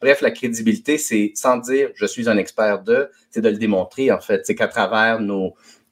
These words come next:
avec, à travers ce qu'on expose, à travers les trucs et conseils qu'on donne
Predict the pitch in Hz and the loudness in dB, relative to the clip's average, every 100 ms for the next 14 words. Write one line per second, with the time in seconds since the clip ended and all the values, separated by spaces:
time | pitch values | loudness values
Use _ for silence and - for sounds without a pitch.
0 | - 107 104 92 92 104 104 - 104 87 | -6 -2 2 0 0 2 2 2 -2 -2
1 | - 135 123 104 98 98 90 107 101 95 | -2 0 2 2 0 0 -2 -4 -2 -2
2 | 87 - 104 104 98 87 101 101 | -2 2 2 2 -2 0 2 2